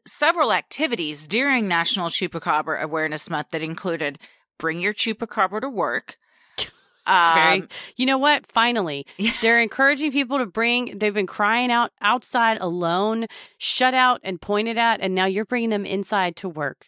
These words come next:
Speaker 2: That's a, meeting your friends, having donuts with Susan in the morning.
Speaker 1: Yes.
Speaker 2: I mean, come on.
Speaker 1: Yes, this was the first website that was very, very pro Chupacabra.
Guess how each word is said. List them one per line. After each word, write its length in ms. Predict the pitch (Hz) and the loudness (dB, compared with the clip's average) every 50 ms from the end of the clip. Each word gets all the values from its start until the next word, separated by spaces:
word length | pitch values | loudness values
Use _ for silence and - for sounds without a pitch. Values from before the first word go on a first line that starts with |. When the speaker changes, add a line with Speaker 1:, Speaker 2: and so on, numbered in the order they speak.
| _ | _
Speaker 2:
That's 240 | - 196 190 175 - | -8 -6 -6 -6 -8
a, 60 | - - 208 _ _ _ - - - 196 190 | -12 -14 -16 _ _ _ -16 -14 -14 -14 -10
meeting 400 | - 202 190 190 208 220 226 226 | -8 -4 -2 0 0 0 0 0
your 100 | 208 196 | -2 -2
friends, 360 | 190 - 214 208 202 202 202 - | -2 -2 0 0 0 0 -2 -2
having 280 | 208 196 196 196 190 | -2 -2 -2 -2 -2
donuts 440 | 165 180 170 180 190 190 196 - - | -2 0 0 0 0 0 -2 -4 -8
with 120 | 175 170 | -12 -12
Susan 360 | - - 190 190 190 190 196 190 | -8 -4 -4 -4 -2 -2 -2 -2
in 100 | 190 196 | -2 -2
the 60 | 190 | -2
morning. 400 | 190 190 185 185 185 185 185 190 | -2 -2 0 0 0 0 0 2
Speaker 1:
Yes. 260 | 226 233 254 285 320 | 4 4 4 4 4
Speaker 2:
I 60 | 330 | 4
mean, 80 | 269 - | 4 2
come 120 | 180 131 110 | 2 0 -4
on. 60 | 143 - - - - | -6 -12 -18 -12 -6
Speaker 1:
Yes, 380 | 196 254 302 330 269 220 - | -2 2 2 2 2 2 0
this 200 | - 214 233 - | -2 -2 -2 0
was 160 | - 294 285 240 | -2 -4 -4 -4
the 140 | 233 240 | -4 -4
first 340 | 233 - 240 233 240 - - | -2 0 0 0 0 -2 0
website 600 | 214 214 202 208 196 - - 190 170 165 151 - - - - - _ _ - | 0 0 0 0 0 -2 0 2 2 2 0 -2 -8 -14 -20 -20 _ _ -2
that 160 | 196 190 170 | -2 -2 0
was 200 | 185 190 170 165 | -2 -4 -4 -6
very, 540 | 170 160 160 165 208 214 226 240 247 254 262 | -10 -8 -2 0 2 4 4 4 2 0 0
very 460 | 247 214 214 202 190 185 185 180 185 | -2 -2 0 0 2 2 0 0 -2
pro 500 | - - - - 196 190 190 190 196 196 | -4 -8 -8 -2 0 2 4 4 4 2
Chupacabra. 1000 | 196 - - - 202 190 - 196 - - 202 185 175 175 170 - 175 170 170 160 | 0 -2 -2 -2 -2 -2 -4 -6 -4 -2 0 2 2 2 0 0 0 0 0 0